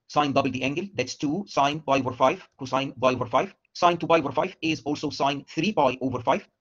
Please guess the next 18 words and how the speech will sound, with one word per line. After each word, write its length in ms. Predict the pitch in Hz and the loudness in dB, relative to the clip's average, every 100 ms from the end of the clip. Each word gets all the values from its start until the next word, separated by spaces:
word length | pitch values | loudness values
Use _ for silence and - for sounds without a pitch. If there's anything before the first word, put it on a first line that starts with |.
| - | -2
that's 280 | 131 131 - | 0 0 -6
sine 360 | - 143 143 151 _ _ - | -4 0 0 -2 _ _ -2
triple 220 | 175 151 | 0 2
the 120 | 123 | 0
angle. 220 | 127 175 - _ | 0 -2 -6 _
This 100 | 180 | -4
is 160 | 175 156 | -4 -6
equal 240 | 165 156 | -2 -2
to 200 | - 143 151 - | -2 -6 -8 -6
three 300 | 143 185 214 | -4 -4 -8
sine 420 | - - 143 160 160 _ - | -4 0 2 0 -8 _ 2
pi 140 | 151 | 4
over 160 | 139 131 | 4 2
five 180 | 147 202 - | 0 0 -2
minus 280 | 147 143 147 | 0 0 -2
four 320 | - 190 202 - - | -6 -4 -4 -6 -8
sine 340 | - 165 156 - | 2 2 0 -8
cubed 420 | - 226 - | -2 -2 -2